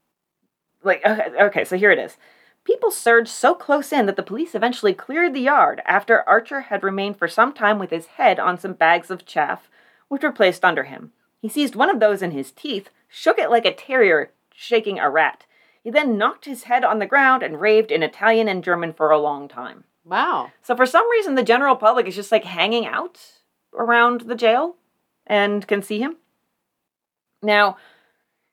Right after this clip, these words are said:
Speaker 1: it doesn't seem like this would be, you know, a cause celeb that people rush to, but apparently kind of a little bit.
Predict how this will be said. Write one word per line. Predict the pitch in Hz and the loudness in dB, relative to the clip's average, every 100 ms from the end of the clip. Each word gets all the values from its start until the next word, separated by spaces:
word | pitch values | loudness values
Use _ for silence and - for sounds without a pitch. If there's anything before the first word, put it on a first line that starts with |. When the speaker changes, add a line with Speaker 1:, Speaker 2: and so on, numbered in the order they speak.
| _ _ | _ _
Speaker 1:
it | 262 277 | -2 2
doesn't | 285 381 370 | 2 2 -2
seem | - - 254 302 247 160 139 - _ _ _ - | -8 -2 0 0 0 -2 -10 -16 _ _ _ -6
like | 214 208 185 - | 0 2 0 -2
this | 196 196 | -2 0
would | 196 156 | -2 -2
be, | 196 180 165 165 | -2 0 2 2
you | 160 | 0
know, | 180 147 | -2 0
a | 160 | 0
cause | - 156 - - | 0 -2 -2 -4
celeb | - 147 143 127 127 | -10 -6 -4 -4 -6
that | 127 - _ | -8 -8 _
people | 147 - 135 123 _ | -18 -10 -8 -10 _
rush | 156 131 - - | -2 -2 -4 -18
to, | - 156 156 269 _ _ _ _ _ _ _ _ | -6 -2 -2 -4 _ _ _ _ _ _ _ _
but | 220 220 202 196 _ _ _ _ 185 | 4 6 4 2 _ _ _ _ -20
apparently | - 156 202 269 494 605 - _ - | -10 -4 -4 -2 -4 -4 -14 _ -10
kind | - 196 330 | -2 0 2
of | 370 | 2
a | 320 | 2
little | 302 339 | 0 -2
bit. | 381 - | -2 -2